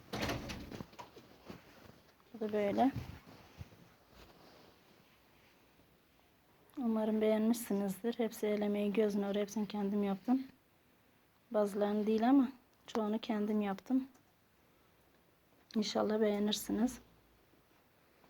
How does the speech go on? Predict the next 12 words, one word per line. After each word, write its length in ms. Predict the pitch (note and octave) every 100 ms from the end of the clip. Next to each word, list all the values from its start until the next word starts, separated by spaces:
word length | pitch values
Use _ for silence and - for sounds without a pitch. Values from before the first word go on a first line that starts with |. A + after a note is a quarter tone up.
| _ _
Yorumlarınızı, 840 | A#3 G#3+ G#3+ G#3 G#3 G#3 G3+ A#3 B3+ -
beğenilerinizi 800 | G#3 G#3 G#3 G#3 G#3 G#3 G#3 G#3+
bekliyorum. 580 | G#3+ G#3+ A3+ G#3+ G#3+ A3+
Abone 320 | G3+ G#3 G#3
olmayı 340 | G#3 G3+ G#3
da 80 | G#3+
unutmayınız 640 | G#3 G#3 G#3 G3 F#3+ F#3+
lütfen. 360 | G3 F#3+ - B3 B3 _ _ _ - - _ - - - - - -
Burada 220 | A#3 A3 A3
çiçeklerin 500 | - A3 G#3 G#3+ G#3+
orta 240 | G#3 A3
kısımlarına 560 | - A3+ G#3 G3+ G#3